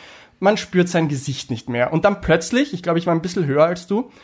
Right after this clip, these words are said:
so ab achtzehn, neunzehnhundert Meter, ist es dann plötzlich aufgezogen. Ich hab schon mit dem Tag abgeschlossen gehabt und mir gedacht, „Okay, das war's. Ich geh noch auf den Gipfel rauf. Ich genieß, dass ich da hochgegangen bin, aber ich werd keine Sonne mehr sehen.“ Und in der Sekunde fast schon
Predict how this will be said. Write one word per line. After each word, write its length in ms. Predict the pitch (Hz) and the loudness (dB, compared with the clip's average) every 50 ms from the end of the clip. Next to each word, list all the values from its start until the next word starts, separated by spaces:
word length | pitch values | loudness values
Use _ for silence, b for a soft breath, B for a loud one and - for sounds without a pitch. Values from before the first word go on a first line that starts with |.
| B B B | B B B
so 100 | - 156 | -2 0
ab 300 | 165 175 175 - - _ - | 0 0 0 -4 -8 _ -2
achtzehn, 360 | 156 170 - - - 214 202 | -2 -2 -2 -4 -2 0 2
neunzehnhundert 640 | 175 165 175 180 180 208 185 180 190 196 202 185 | 4 4 4 2 2 0 0 2 2 2 0 0
Meter, 400 | 143 139 143 - 196 214 254 B B B B B B B _ - | 0 -2 0 2 2 0 0 B B B B B B B _ -2
ist 120 | 170 185 | 0 0
es 80 | 196 175 | 2 2
dann 160 | 180 175 180 | 2 2 2
plötzlich 380 | - 226 165 - 180 175 - | 0 -2 -2 -2 -4 -4 0
aufgezogen. 560 | 151 147 139 - 147 139 - - 123 117 120 139 | 0 0 0 0 -4 -8 -6 -6 -6 -6 -6 -6
Ich 120 | 143 135 | 0 2
hab 120 | 190 190 - | 2 2 4
schon 180 | 220 214 202 | 2 2 4
mit 100 | 190 175 | 2 2
dem 120 | 185 180 175 | 2 0 2
Tag 260 | 180 156 160 160 - | 4 4 4 4 2
abgeschlossen 560 | 151 156 - 180 170 - 165 151 151 - 165 | 0 -2 -2 -4 -4 -2 0 -2 0 0 -2
gehabt 240 | 156 165 156 156 - | 0 0 0 0 0
und 80 | 156 147 | 0 0
mir 80 | 147 | 2
gedacht, 220 | 147 - - - 202 | 2 2 0 0 0
„Okay, 160 | 175 196 180 | 2 4 4
das 180 | 165 - - | 4 2 2
war's. 320 | 120 123 131 131 131 - - - _ _ _ _ _ _ _ - | 2 4 4 4 2 -2 -8 -20 _ _ _ _ _ _ _ -10
Ich 140 | - 165 - | -10 -6 -2
geh 100 | 170 165 | 2 2
noch 120 | 160 156 151 | 4 4 4
auf 120 | 143 - | 2 0
den 100 | 143 139 | -2 -2
Gipfel 300 | 147 165 165 - 165 160 | 0 -2 -2 -2 -2 0
rauf. 440 | 143 143 143 139 143 143 143 - b b b b b b b b b | 2 4 6 6 6 6 4 0 b b b b b b b b b
Ich 440 | - 175 170 160 151 - - - - - 180 170 170 165 165 160 156 | -2 2 2 2 0 -2 -6 -14 -16 -16 -16 -14 -14 -14 -14 -6 -2
genieß, 440 | 165 170 165 160 165 170 170 175 - | 0 2 4 6 6 6 6 6 2
dass 160 | 160 143 143 | 0 0 0
ich 100 | 147 - | 0 -2
da 140 | - 143 147 | 0 0 0
hochgegangen 520 | 147 139 - - 151 135 135 139 135 131 | 0 -2 -2 0 0 0 2 0 0 0
bin, 220 | 135 143 135 139 139 | 0 0 0 2 2
aber 240 | 135 135 135 131 | 2 2 2 0
ich 80 | 131 123 | 0 0
werd 140 | 143 135 - | -2 -2 -2
keine 180 | 147 139 131 | -2 -2 -2
Sonne 220 | 127 135 131 131 131 | 0 0 0 0 0
mehr 160 | 127 123 117 | -2 -2 -4
sehen.“ 180 | 117 120 120 135 | -4 -8 -6 -6
Und 340 | 151 165 156 - _ _ | -6 -6 -6 -8 _ _
in 400 | - 190 175 175 151 135 - - - | -2 2 2 2 2 0 -4 -8 0
der 220 | 180 185 196 202 | 4 4 4 4
Sekunde 480 | 170 180 175 - - - 208 208 190 175 | 4 2 -2 -2 -2 0 2 4 4 4
fast 300 | 175 - 131 135 - - | 4 4 2 2 2 2
schon 280 | - 160 165 180 175 | 2 4 4 4 2